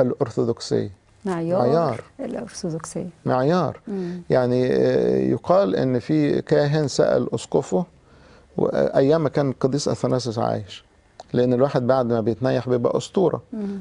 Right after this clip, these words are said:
Speaker 1: لكن هو عايش بيبقى الدنيا فيها، آه، بيحبوا فيه بيحبوش.
Speaker 2: صحيح.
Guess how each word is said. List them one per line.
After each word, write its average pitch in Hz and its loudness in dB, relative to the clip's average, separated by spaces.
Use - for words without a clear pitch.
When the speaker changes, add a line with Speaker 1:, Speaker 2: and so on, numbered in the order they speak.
Speaker 1:
لكن - 0
هو 160 0
عايش 127 0
بيبقى 135 2
الدنيا 175 0
فيها، 170 0
آه، 165 2
بيحبوا 139 0
فيه 160 -2
بيحبوش. 156 0
Speaker 2:
صحيح. 185 -6